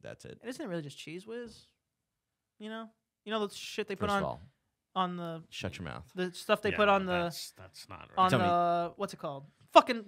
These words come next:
Speaker 2: Philly cheesesteak, you know that?
Speaker 3: Mm-hmm. That,
Speaker 2: Is
Speaker 3: that is cheese whiz.
Speaker 2: That's, yeah, isn't it just that?
Speaker 3: No, that, this is not that.
Speaker 1: Taco Bell nacho cheese dip?
Speaker 2: Yeah, it's just,
Speaker 1: It's so
Speaker 2: it's just
Speaker 1: different.
Speaker 2: cheese
Speaker 1: It's so
Speaker 2: whiz, I'm
Speaker 1: different.
Speaker 2: sure.
Speaker 3: It's, well,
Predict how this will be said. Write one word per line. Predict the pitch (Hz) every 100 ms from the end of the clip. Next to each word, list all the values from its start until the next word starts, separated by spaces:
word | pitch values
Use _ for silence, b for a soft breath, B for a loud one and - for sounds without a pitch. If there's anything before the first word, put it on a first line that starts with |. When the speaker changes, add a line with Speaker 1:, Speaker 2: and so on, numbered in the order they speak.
| -
Speaker 2:
Philly | 247 240
cheesesteak, | 240 240 - 254 247
you |
know | 226 240 226
that? | 202 233 - 135
Speaker 3:
Mm-hmm. | 123 101 135
That, | 151 127
Speaker 2:
Is | 127
Speaker 3:
that | 156 139
is | 143 -
cheese | 113 95 -
whiz. |
Speaker 2:
That's, | 196 196 - - -
yeah, | 269
isn't | 180 202
it | 190
just | 190 180
that? | 156 117
Speaker 3:
No, | 110 98
that, | 110 110 117
this | 151 123
is | 101
not | 107 87
that. | 92 82 80
Speaker 1:
Taco | 113 113 131
Bell | 117 117 110 104 - 98
nacho | 101 107 113 101
cheese | 101 107 117
dip? | 180 - -
Speaker 2:
Yeah, | 320 139
it's | 143
just, | - -
Speaker 1:
It's | -
so | -
Speaker 2:
it's | -
just | 240 -
Speaker 1:
different. | - 160 160
Speaker 2:
cheese | 180
Speaker 1:
It's | 160
so |
Speaker 2:
whiz, | -
I'm | 175
Speaker 1:
different. | 170 180 147
Speaker 2:
sure. | 135
Speaker 3:
It's, |
well, | 143 147